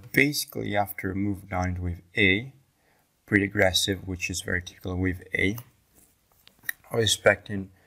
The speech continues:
you know, I could see possibly a complex into wave B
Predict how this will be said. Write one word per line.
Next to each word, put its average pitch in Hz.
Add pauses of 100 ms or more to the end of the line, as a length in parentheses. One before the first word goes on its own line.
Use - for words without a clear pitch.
(280)
you -
know, -
I -
could 104
see 101 (760)
possibly 123
a 90
complex 113
into -
wave -
B 98